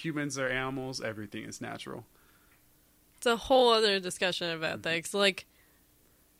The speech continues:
Speaker 2: I'm sure there's probably some people who disagree in that we should live forever, but like I said, that's
Speaker 1: Oh,
Speaker 2: for
Speaker 1: I do. I absolutely do.
Speaker 2: No, I
Speaker 1: Oh,
Speaker 2: don't
Speaker 1: yeah.
Speaker 2: think so. That's for a whole nother time and place, though. That's
Speaker 1: I suppose.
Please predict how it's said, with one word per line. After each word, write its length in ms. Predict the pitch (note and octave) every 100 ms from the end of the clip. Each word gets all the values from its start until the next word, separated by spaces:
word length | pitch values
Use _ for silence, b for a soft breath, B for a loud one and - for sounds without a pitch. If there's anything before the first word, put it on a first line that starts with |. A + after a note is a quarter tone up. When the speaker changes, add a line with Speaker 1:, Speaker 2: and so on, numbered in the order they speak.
| _
Speaker 2:
I'm 240 | A3+ A#3+ G#3
sure 380 | - A3+ G#3 G3
there's 320 | F#3+ G3 F#3+
probably 300 | G#3 F3+ F3
some 180 | F3 E3
people 300 | E3+ E3+ E3+
who 60 | E3+
disagree 580 | E3+ F3 F3 F3 E3+
in 140 | E3+ E3+
that 240 | E3 E3
we 180 | E3+ F3
should 240 | E3+ E3+ E3+
live 160 | E3+
forever, 500 | - E3 D#3+ E3 E3 D#3+
but 240 | E3 D#3 - - _ _ _ _
like 160 | F3+ E3
I 20 |
said, 260 | F#3 F#3 F#3
that's 220 | - F3+ C#3
Speaker 1:
Oh, 40 |
Speaker 2:
for 40 | B2
Speaker 1:
I 140 | A2
do. 220 | G#2 - - -
I 80 | B2
absolutely 420 | A2+ - - -
do. 140 | -
Speaker 2:
No, 380 | G3+ F#3+ D#3+ E3 -
I 160 | G#3+
Speaker 1:
Oh, 20 | G#3
Speaker 2:
don't 140 | F#3+
Speaker 1:
yeah. 40 | F3+
Speaker 2:
think 220 | F3+ E3+
so. 280 | F#3+ F#3 F3+
That's 220 | A#3 B3+
for 100 | D4
a 80 | A#3+
whole 160 | B3 C4+
nother 300 | C4 A#3 A3+
time 300 | C4 A#3+ A#3+
and 120 | A3+
place, 300 | G#3+ E3+ -
though. 240 | F3 E3
That's 340 | F#3 G#3+ A3 -
Speaker 1:
I 60 |
suppose. 680 | D3+ - - G#2+ - - -